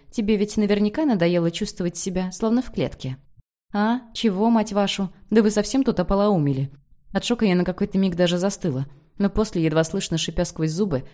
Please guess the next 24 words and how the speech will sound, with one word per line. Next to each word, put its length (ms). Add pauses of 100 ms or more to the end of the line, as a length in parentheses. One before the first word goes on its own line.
(100)
принялась 380
копаться 420
в 40
своём 460
безразмерном 640
рюкзаке, 560 (220)
понимая, 320
что 180
план 240
действий 320
нужно 220
срочно 380
менять 460
на 80
ходу. 380 (640)
«Дрянь 340
какая, 340
а?» 200 (380)
Юань 360
Шуай, 400 (180)
несмотря 420
на 120
внешнюю 360
браваду, 460